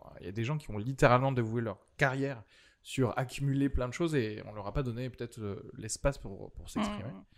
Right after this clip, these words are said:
Speaker 1: Euh, et du coup, il y a ça qui est sorti, euh, notamment après, euh, le,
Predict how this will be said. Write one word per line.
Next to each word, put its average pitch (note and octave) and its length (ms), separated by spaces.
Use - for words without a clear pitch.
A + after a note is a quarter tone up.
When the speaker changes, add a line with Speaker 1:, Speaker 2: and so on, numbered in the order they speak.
Speaker 1:
Euh, A2+ 760
et C3+ 40
du B2 100
coup, G3 100
il A#3 40
y E3 40
a C#3+ 40
ça A3 100
qui F3+ 100
est - 20
sorti, A3+ 640
euh, B2 160
notamment C3+ 560
après, D#3 600
euh, A2+ 240
le, A2 1080